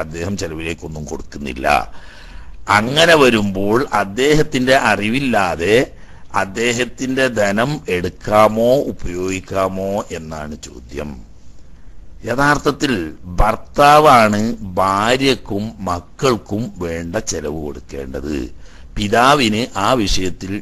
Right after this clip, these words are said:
യാതൊരു ഉത്തരവാദിത്വവും ഇല്ല. അപ്പോ താൻ അധ്വാനിക്കുന്നതിൽ നിന്ന് തന്റെ ഭാര്യക്കും തന്റെ മക്കൾക്കും ചെലവ് കൊടുക്കാനും അവർക്ക് വേണ്ട താമസ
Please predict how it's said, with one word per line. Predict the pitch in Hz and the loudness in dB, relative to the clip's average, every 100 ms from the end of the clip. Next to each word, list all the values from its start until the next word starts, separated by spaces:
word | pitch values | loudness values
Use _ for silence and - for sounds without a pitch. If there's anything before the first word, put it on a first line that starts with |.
| - 85 | -8 -8
യാതൊരു | 80 90 101 87 | -4 -4 -4 -6
ഉത്തരവാദിത്വവും | 80 85 78 78 78 78 - 87 95 143 - - | -10 -10 -8 -6 -8 -10 -10 -8 -6 -6 -10 -14
ഇല്ല. | 64 64 78 64 - - - - - - - - - - - - - - - 127 | -14 -2 0 0 -2 -16 -20 -20 -20 -20 -20 -20 -20 -20 -20 -20 -20 -20 -6 -4
അപ്പോ | - 156 151 - - - - - - - - - - - - - - - - 107 | 4 8 8 6 -2 -18 -20 -20 -20 -20 -20 -20 -20 -20 -20 -20 -20 -20 -6 0
താൻ | 113 139 - 110 | 4 4 2 -4
അധ്വാനിക്കുന്നതിൽ | 104 107 127 147 151 - 131 127 123 113 110 101 | -4 0 2 2 0 -4 -4 0 0 2 0 0
നിന്ന് | 90 87 98 117 127 - | -4 -6 -6 -6 -8 -8
തന്റെ | 92 95 113 135 110 | -6 -4 -2 0 4
ഭാര്യക്കും | 101 104 123 127 - 104 107 117 - - - 92 | 4 4 2 0 -2 -6 -6 -8 -12 -20 -10 -6
തന്റെ | 95 104 113 143 107 | -4 -4 -2 -2 -4
മക്കൾക്കും | 95 - 135 139 - 98 98 - - - - | -6 -4 0 0 -2 -8 -6 -8 -14 -8 -2
ചെലവ് | 101 104 135 170 | 2 2 4 4
കൊടുക്കാനും | 135 101 - 101 101 98 101 117 - 98 92 | 4 2 -2 0 2 2 0 -6 -10 -8 -2
അവർക്ക് | 113 120 156 131 | -2 -2 0 2
വേണ്ട | 113 110 110 | 2 0 -2
താമസ | 98 101 120 | -2 0 0